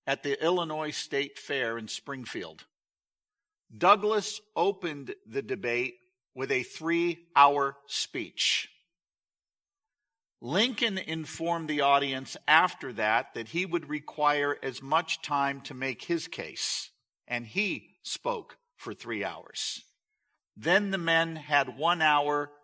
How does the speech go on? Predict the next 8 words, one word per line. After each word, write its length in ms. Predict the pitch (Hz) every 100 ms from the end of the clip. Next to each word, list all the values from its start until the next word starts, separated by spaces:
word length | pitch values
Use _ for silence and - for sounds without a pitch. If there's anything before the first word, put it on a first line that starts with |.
| -
rebuttals. 840 | 131 113 143 131 80 - - - - _ _ _ _ _ _ -
We're 120 | 147
talking 500 | - 208 202 190 170
eight 160 | 185 180
hours 340 | 165 156 143
of 120 | 135
talk 300 | - 170 -
here. 180 | - 98